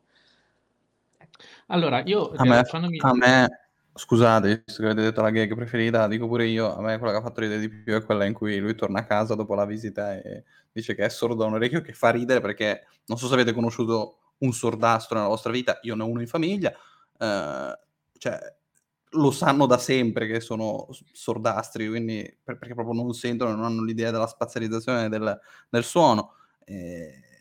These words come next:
Speaker 3: e quindi fa ridere che lui lo scopre con la cosa e poi cade giù, quella è una scena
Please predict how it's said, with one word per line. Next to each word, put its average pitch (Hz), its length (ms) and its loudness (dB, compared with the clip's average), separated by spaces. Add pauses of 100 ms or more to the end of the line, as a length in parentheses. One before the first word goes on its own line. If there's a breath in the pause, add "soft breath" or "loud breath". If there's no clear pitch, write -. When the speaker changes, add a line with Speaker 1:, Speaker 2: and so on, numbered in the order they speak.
(140)
Speaker 3:
e - 100 -12
quindi 147 220 0
fa 147 100 2
ridere 131 240 2
che 117 60 -2
lui 127 120 2
lo 123 120 2
scopre 135 460 4
con 131 120 4
la 135 100 4
cosa 131 280 4
e 117 60 -2
poi 117 180 0
cade 117 260 -2
giù, 110 240 -6
quella 101 280 -12
è - 100 -20
una 113 100 -20
scena - 300 -18